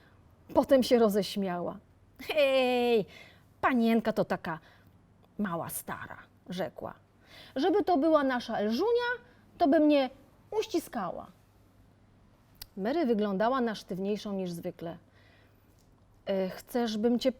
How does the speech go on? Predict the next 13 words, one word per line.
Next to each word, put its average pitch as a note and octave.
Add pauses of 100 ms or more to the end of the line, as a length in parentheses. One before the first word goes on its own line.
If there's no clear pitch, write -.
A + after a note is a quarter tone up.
(140)
pocałowała?" B3+ (560)
Marta A3+
roześmiała G3
się F#3+
znowu. F3+ (200)
"Ja A#4
nie D5
chcę", A3+
odparła. F3 (640)
"Gdyby A4
panienka D#4+
była A#3
inna, A#4+